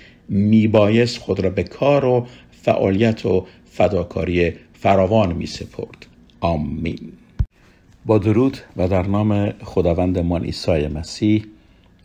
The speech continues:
هجدهم می. به کنارهٔ دیگر عبور کنیم. مرقس باب چهار، آیهٔ سی و پنج.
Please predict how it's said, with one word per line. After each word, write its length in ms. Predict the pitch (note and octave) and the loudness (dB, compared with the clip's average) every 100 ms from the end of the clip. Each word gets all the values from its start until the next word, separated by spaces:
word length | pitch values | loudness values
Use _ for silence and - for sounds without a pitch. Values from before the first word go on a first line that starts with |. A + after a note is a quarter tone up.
| _ - | _ -4
هجدهم 840 | F2+ E2 F2 F2 G#2+ F#2 E2+ D#2+ | -2 0 -2 -2 -2 0 0 -2
می. 340 | D#2+ E2 F#2 - - - _ _ _ _ _ _ _ _ _ _ _ _ _ - F#2 | -4 -2 -2 -4 -12 -20 _ _ _ _ _ _ _ _ _ _ _ _ _ -8 0
به 80 | A#2 | 0
کنارهٔ 580 | - B2+ C3 D#3+ F3+ | 2 2 4 4 2
دیگر 500 | C#3 G#2 A2+ A#2 A#2+ - - | 2 2 2 2 0 -6 -2
عبور 340 | F#2 F2 G2 F#2 | -2 0 0 -2
کنیم. 540 | - D2 B1 - G2 - _ _ _ - _ - - | -6 -8 -6 -10 -12 -18 _ _ _ -20 _ -20 -8
مرقس 600 | - D#2+ D#2+ F#2+ F2 - | -4 -2 -2 0 -2 -4
باب 340 | - F2 F2 | -2 0 0
چهار، 480 | E2 - E2 E2 - - | -2 -4 -2 -2 -2 -2
آیهٔ 300 | D#2 D2+ D2+ | -2 -2 -4
سی 240 | - - | -6 -4
و 80 | D2 | -4
پنج. 440 | - F2+ - - | -4 -8 -10 -20